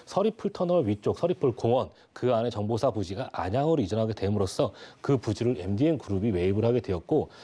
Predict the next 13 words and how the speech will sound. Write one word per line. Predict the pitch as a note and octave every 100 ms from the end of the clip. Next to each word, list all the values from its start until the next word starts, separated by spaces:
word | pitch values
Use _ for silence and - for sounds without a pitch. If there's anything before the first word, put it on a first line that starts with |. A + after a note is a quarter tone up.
| - -
이 | E3+
안에는 | F#3 F3+
뭐, | D#3+ C3
공연장과 | C3 F3+ E3+ D3 C#3
전시장, | A#2 A2+ A#2+ G2+ D#2 - -
이런 | A#2+ C3
복합 | A2 D#3+ C3
문화 | A2+ B2
시설, | G#2 E3 B2+ - - -
업무 | G2 D#3 F3 E3
시설들이 | E3+ F#3+ F3+ C3+ B2 D3 E3 D#3+
들어서게 | A2+ A2+ A#2+ B2+
되는데, | G#2+ F2+ F2+ C#3+